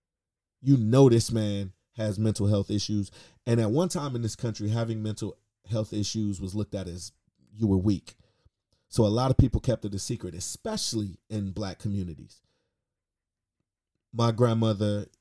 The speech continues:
you know, used to always say, "You gotta pray, pray to God to make it right." So I'm sure a lot of us grew up with that kind of a, uh, an idea about how we attack mental health. So just recently, have people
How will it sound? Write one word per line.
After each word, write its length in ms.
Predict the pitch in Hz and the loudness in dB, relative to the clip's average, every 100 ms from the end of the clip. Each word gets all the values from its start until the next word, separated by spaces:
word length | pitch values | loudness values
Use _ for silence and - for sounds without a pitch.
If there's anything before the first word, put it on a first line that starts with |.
| _ | _
you 140 | 113 | -4
know, 220 | 107 101 104 | -2 -2 -2
used 260 | 110 110 | -4 -2
to 80 | 101 | -2
always 480 | 95 123 120 104 98 | 0 2 4 2 -2
say, 180 | 113 98 | -4 -6
"You 280 | 95 98 104 | -6 -8 -6
gotta 280 | 101 87 67 65 85 - | -6 -8 -14 -20 -20 -6
pray, 280 | - 104 87 | -2 -2 -4
pray 160 | - 107 | -4 -4
to 80 | 107 | -2
God 240 | 107 104 | -4 -4
to 80 | - | -4
make 220 | 104 104 | -4 -4
it 80 | 101 | -4
right." 240 | 92 90 - _ _ _ _ _ _ _ _ | -8 -8 -12 _ _ _ _ _ _ _ _
So 180 | 123 117 | 2 4
I'm 140 | 113 | 2
sure 220 | - 139 | 2 4
a 20 | |
lot 220 | 110 113 117 | 4 2 0
of 80 | |
us 100 | 110 | 0
grew 160 | 104 117 | 0 -2
up 120 | 107 | -2
with 140 | 110 - | -6 -8
that 200 | 107 - | -10 -8
kind 280 | 123 110 | -6 -2
of 140 | 110 98 | -2 -2
a, 280 | 104 98 - | -2 -4 -10
uh, 300 | 90 80 60 | -14 -16 -14
an 140 | 107 101 | -12 -10
idea 680 | 110 104 95 123 104 90 - _ _ _ - | -6 -6 -4 -4 -4 -8 -14 _ _ _ -20
about 480 | 101 - 107 98 80 _ _ _ _ _ _ _ _ _ - - | -14 -8 -6 -8 -12 _ _ _ _ _ _ _ _ _ -20 -14
how 260 | - 110 | -6 -2
we 440 | 104 107 107 98 - | -2 0 -2 -4 -8
attack 360 | 104 - 107 101 | -10 -6 -6 -4
mental 260 | 101 90 | -6 -4
health. 280 | 101 107 90 - - | -4 -4 -6 -14 -20
So 160 | - 127 | -8 -8
just 540 | 95 95 110 143 - | -6 -4 -2 0 0
recently, 540 | 147 151 - 120 110 104 | 2 0 0 0 0 0
have 220 | 101 - | -2 -4
people 640 | 123 - 110 104 101 92 | -10 -10 -6 -4 -4 -8